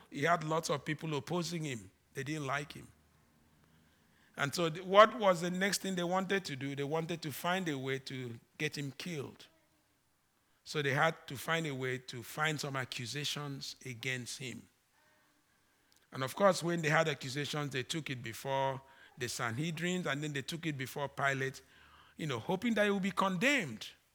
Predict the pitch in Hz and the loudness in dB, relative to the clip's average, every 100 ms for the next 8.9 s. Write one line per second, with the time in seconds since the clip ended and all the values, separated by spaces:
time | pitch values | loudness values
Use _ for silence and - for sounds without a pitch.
0 | _ - 123 - 180 208 240 226 - 151 | _ -10 -10 -4 2 2 2 -2 -2 -2
1 | 143 - 202 220 233 - - - _ _ | -2 -4 -4 -2 -2 -4 -6 -14 _ _
2 | _ _ _ _ _ _ _ - 190 185 | _ _ _ _ _ _ _ 0 0 2
3 | 214 143 92 - - _ _ _ _ _ | 0 0 -8 -16 -20 _ _ _ _ _
4 | _ _ _ _ _ _ _ 240 247 330 | _ _ _ _ _ _ _ 4 10 10
5 | 339 170 143 123 120 113 - _ _ - | 10 2 -2 -4 -6 -12 -18 _ _ -6
6 | 143 190 240 139 127 131 131 139 135 143 | 4 6 6 4 -2 -2 -2 -2 -2 -4
7 | 143 135 135 - 143 - 202 214 202 - | -4 -4 -4 -4 -2 0 0 0 -2 -2
8 | 131 127 131 - - 254 127 110 - | -2 -2 -4 -6 -2 -2 -2 -6 -16